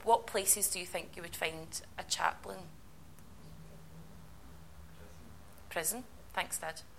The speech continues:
Can always rely on my daddy. <laughs> Anyone else? <laughs> Industry. Industry, absolutely. Army. Army. The forces, both of the same answer. The chaplain at uni,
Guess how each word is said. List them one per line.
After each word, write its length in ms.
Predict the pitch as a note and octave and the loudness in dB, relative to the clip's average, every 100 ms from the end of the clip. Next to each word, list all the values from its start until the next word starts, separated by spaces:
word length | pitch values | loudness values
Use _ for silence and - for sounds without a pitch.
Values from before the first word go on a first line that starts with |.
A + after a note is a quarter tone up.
| - | -10
Can 140 | - G#3 | 6 12
always 220 | G3+ A#3 | 12 12
rely 240 | B3 A3+ | 12 12
on 80 | A#3 | 12
my 80 | A#3 | 12
daddy. 300 | A3 G3+ G#3 | 12 12 12
<laughs> 1000 | - E4 - F4+ - F4+ - F#4 - - - - - - - - | 12 10 12 12 12 12 12 10 10 8 6 -2 0 -2 -6 0
Anyone 320 | - A3 A3 G#3+ | 4 8 8 8
else? 180 | A3+ C4 - - - - - | 4 -2 -6 -10 -10 -8 8
<laughs> 0 | - - - - | 8 8 2 2
Industry. 140 | A3+ - - - - - - - - - - - G3 E3+ D#3 D#3+ G3+ A3 - - - | 2 2 -8 -10 -6 -6 -6 -12 -14 -14 -14 -12 -8 -8 -8 -12 -12 -12 -14 -6 -4
Industry, 540 | F#3 F#3+ - G3+ A#3 A#3 | -2 4 4 4 0 -2
absolutely. 600 | F#3 - F#3+ F3+ - G#3 G#3 - - - F3 F3+ F#3 - - - - - - | 2 4 4 2 -2 -6 -8 -14 -16 -14 -12 -12 -12 -12 -14 -16 -16 -4 4
Army. 140 | D#3+ | 6
Army. 240 | D#3 G3+ - - - - - - - - | 6 2 -4 -10 -14 -16 -16 -14 -14 -8
The 80 | - | -6
forces, 600 | F#3+ F#3+ G3+ - A3+ - - - - F3 | 0 2 4 4 6 4 2 -12 -12 -10
both 180 | F3+ F3+ | -6 -6
of 60 | F3+ | 0
the 60 | |
same 220 | F#3+ F3+ F3+ | 2 2 -2
answer. 300 | E3+ F3 - - A#3+ - G3+ G3+ A3+ A#3+ - - - - - | -6 -8 -10 -12 -14 -14 -14 -14 -14 -14 -14 -16 -16 -16 -12
The 80 | - - | -10 -2
chaplain 380 | - - F3+ | 2 2 0
at 60 | E3+ | -10
uni, 240 | E3+ E3+ | -12 -12